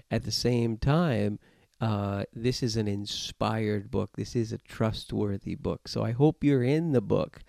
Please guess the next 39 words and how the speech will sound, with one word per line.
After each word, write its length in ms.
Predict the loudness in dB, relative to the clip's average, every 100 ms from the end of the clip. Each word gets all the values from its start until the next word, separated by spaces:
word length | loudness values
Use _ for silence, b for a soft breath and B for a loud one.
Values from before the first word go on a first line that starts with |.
| B B B -2
and 140 | 2
I 60 | 4
hope 240 | 4 4
you're 100 | 2
getting 320 | 4 4 4
to 100 | 2
know 400 | 4 6 8 8
the 140 | 6 4
book 300 | 2 0 0
a 60 |
little 260 | 2 2 4
bit 260 | 2 0
more 320 | -2 0 2 0
and 240 | -2 -2
more 340 | 0 2 2 -2
and 180 | -6 0
more 380 | 4 6 6 2 B B B
as 200 | -2 0
we 140 | -2
journey 600 | 0 2 4 6 4 2 0
towards 540 | -2 2 4 4 0 -8
Easter 420 | -4 -4 -2 -2 -2
together. 720 | -4 0 2 4 4 2 0 b b b b
Uh, 360 | 0 2 4 4
you're 240 | 4 4
going 260 | 6 6 6
to 80 |
get 180 | 4 4
an 120 | 4
invitation 920 | 2 2 0 2 2 2 0 0 0
by 280 | 0 0 0 2
email. 680 | 4 4 4 4 4 2 0
Many 400 | -2 0 2 2
of 80 |
you 100 | 2
have 140 | 0 -2
received 360 | -4 -2 -2
it 120 | -4 -4
today. 480 | 0 4 4 2